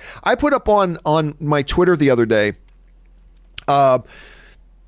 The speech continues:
that this, the portal scene when Cap, you know, gets Mjolnir,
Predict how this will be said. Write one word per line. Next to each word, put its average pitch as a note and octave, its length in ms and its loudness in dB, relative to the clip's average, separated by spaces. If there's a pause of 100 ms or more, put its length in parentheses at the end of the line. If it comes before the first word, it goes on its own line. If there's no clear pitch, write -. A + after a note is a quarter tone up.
that E3+ 240 0
this, D#3+ 160 0
the - 160 -4
portal G#3+ 400 0
scene D3+ 540 -2
when C#3 180 0
Cap, E3+ 480 -4 (220)
you D3 120 -2
know, C3 360 2 (340)
gets E3 280 -2
Mjolnir, C#3 680 0